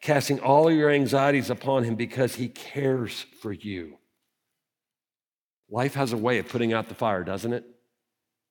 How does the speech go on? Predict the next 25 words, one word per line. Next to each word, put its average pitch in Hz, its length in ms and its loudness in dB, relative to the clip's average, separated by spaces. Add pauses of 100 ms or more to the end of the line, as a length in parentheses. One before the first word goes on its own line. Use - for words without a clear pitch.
(580)
We 110 80 -6
need 113 220 -2
to 120 60 -2
find 123 340 -2
whatever 113 360 -2
we 127 160 0
can 117 220 -2
do 117 260 0
to 90 80 -8
put 117 260 -6
air 123 280 -2
on 98 200 -4
it 92 140 -6 (300)
so - 180 -8
that 107 180 -4
it 113 120 -6
can 110 160 -8
come 113 260 -6
back. 110 360 -6 (260)
So - 160 -2
now, 120 640 0
all 120 100 -2
of 123 60 -2
a 123 100 -4
sudden, 131 420 0